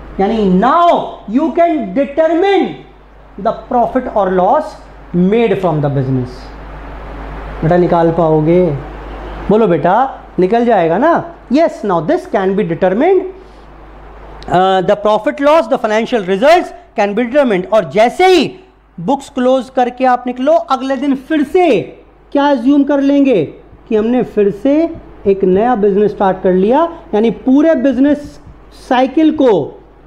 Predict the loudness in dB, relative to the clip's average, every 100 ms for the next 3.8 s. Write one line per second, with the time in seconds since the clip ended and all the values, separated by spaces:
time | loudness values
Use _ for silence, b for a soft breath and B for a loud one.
0 | -4 0 2 4 4 4 2 0 -6 -20
1 | -20 -4 0 0 0 0 0 2 0 -2
2 | -8 -20 -8 -4 0 2 2 0 -2 0
3 | 2 2 2 -2 -2 0 2 2